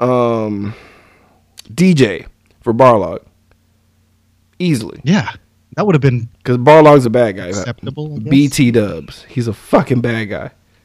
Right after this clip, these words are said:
Speaker 2: Yeah.
Speaker 1: Like, come on. Come on. Even if you don't want him in Shadaloo, you could have had him work with Sagat. Easy.
Speaker 2: Yeah, just make him the muscle or something.
Speaker 1: Yeah.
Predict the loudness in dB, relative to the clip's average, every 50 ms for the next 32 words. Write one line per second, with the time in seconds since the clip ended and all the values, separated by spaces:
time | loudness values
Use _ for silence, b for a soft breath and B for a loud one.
0 | _ _ _ _ _ -12 -10 -10 -10 -10 _ _ _ _ _ -10 -8 -6 -6 -6
1 | -6 -4 0 2 2 2 2 -2 -8 -14 -18 -20 _ _ _ _ _ _ _ _
2 | _ _ _ _ _ _ _ -6 -2 0 0 0 0 -2 -6 -14 -20 _ _ _
3 | _ _ _ _ _ _ _ _ -2 2 4 4 6 6 6 6 8 8 8 8
4 | 6 6 4 4 2 2 2 2 2 2 2 0 -2 -4 -6 -6 -6 -2 0 2
5 | 2 4 2 2 2 2 2 0 0 0 -2 -6 -4 -2 -4 -4 -4 -6 -12 -16
6 | _ _ _ _ _ _ _ _ _ _ _ _ _ _ _ _ _ _ _ _
7 | _ _ _ -4 0 0 2 2 0 -2 -6 -14 _ _ _ _ -2 2 4 4
8 | 4 4 4 4 4 4 4 4 6 4 4 6 6 6 4 4 2 2 -2 -2
9 | -2 -2 -4 -6 -6 -6 0 2 4 6 6 6 4 2